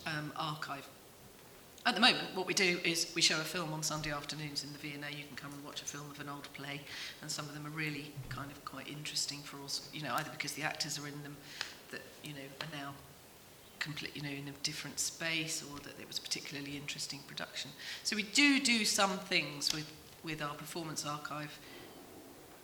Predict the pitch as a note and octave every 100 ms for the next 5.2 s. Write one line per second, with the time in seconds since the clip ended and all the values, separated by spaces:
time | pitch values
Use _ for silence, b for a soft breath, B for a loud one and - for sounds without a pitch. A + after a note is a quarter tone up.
0 | - - D#3 D3+ - - - - F3 -
1 | F3 D3+ - - - G3 F3 D#3+ C#3+ C#3
2 | C#3+ C#3 - - - D#3 D3+ - D#3 D3
3 | C3+ C#3 C#3 C#3+ C#3+ - C#3+ - C#3+ C#3+
4 | C#3 - D3 - - - F3 D#3+ D#3 D3+
5 | C#3+